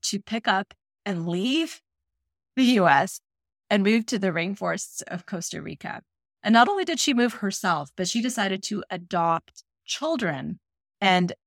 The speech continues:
they came with her, obviously, so to raise a family in Costa Rica, to really plant new roots, consciously curate a new version or chapter of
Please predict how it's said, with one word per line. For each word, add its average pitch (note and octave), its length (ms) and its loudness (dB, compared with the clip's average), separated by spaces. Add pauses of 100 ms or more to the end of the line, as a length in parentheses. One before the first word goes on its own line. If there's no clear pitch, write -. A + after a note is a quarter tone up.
they F#3 120 0
came A#3+ 300 0
with F#3 160 4
her, F3 180 4
obviously, E3+ 400 -2
so G#3 160 -6
to A#3+ 180 -4
raise F#3+ 440 -2 (260)
a G3+ 120 -6 (120)
family E3+ 580 -2 (220)
in E3+ 160 -2
Costa E3+ 380 -6
Rica, D#3+ 260 -8
to F3+ 160 -4
really F3+ 220 -2
plant F#3 500 -4 (260)
new A#3 240 6
roots, F3+ 520 -2 (800)
consciously B3 500 0
curate F3 500 0
a F3 60 -4
new F#3 240 -2
version E3+ 500 -4
or E3 140 -8
chapter - 500 -8
of F3 220 -10